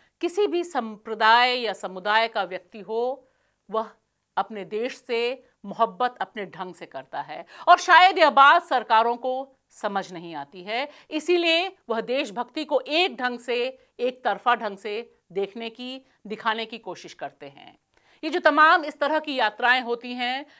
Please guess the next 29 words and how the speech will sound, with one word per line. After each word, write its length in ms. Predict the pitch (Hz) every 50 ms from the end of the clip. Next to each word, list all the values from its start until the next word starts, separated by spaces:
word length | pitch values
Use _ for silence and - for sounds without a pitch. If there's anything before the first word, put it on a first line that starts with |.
| _ 233
यह 120 | 233 262
बताती 540 | 208 190 208 208 226 226 233 226 311 320 302
हैं 300 | 269 220 143 123 - _ _ _ _ _ _ _ _ _ _ _ _ _
कि 80 | 220 196
जनता 440 | 156 208 208 208 220 220 269 269
में 340 | 269 262 247 247 254 269 262 _ _ _ _ _ _ _ _
जो 160 | 190 269 269
सृजन 440 | 262 269 - 254 247 220 320 320 339
शक्ति 520 | 320 - - 254 - - _ 277 269 254 240
है, 300 | 226 170 139 113 - - _ - - -
जो 120 | 220 311
क्रिएटिविटी 760 | 311 - - 285 311 320 330 - 359 359 330 339 339 339 339 320
है, 220 | 311 285 294 311
वह 140 | 294 311 302
इतनी 300 | 285 285 - 330 359 311
ज़बरदस्त 760 | - - - 262 247 247 294 294 277 - 302 294 - - -
है 360 | 247 247 254 262 285 - - _ _ _ _ _ _ _ _ _ _ _ _ _ _ _
कि 80 | - 208
चाहे 520 | - - 226 226 220 240 220 220 226 254 247 _ _ _ _ _ _ _ _ _ _ _ _ _ _ _ _ -
वो 100 | 196 196
सोसाइटी 560 | - - 214 180 - 226 208 220 220 240 262
पे 420 | 254 - 240 233 240 247 247 247 _ _ _ - -
हमला 280 | 190 202 214 254 254
करने 320 | 254 - 233 220 233 233 233
वाले 260 | 220 214 226 226 220
लोग 280 | 226 226 226 233 226
हों 300 | 233 247 254 254 262 269 277 - _ _ _ 202
या 240 | 208 269 294 320
फिर 420 | 320 311 311 262 214 151 - -